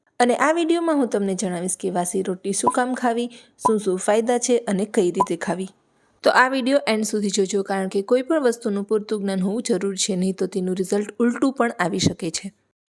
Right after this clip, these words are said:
તો સૌપ્રથમ હું તમને જણાવી દઉં કે વાસી રોટલી ખાવાનું વર્ણન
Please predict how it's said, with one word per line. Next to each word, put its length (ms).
તો 80
સૌપ્રથમ 480
હું 100
તમને 240
જણાવી 300
દઉં 160
કે 120
વાસી 280
રોટલી 280
ખાવાનું 460
વર્ણન 260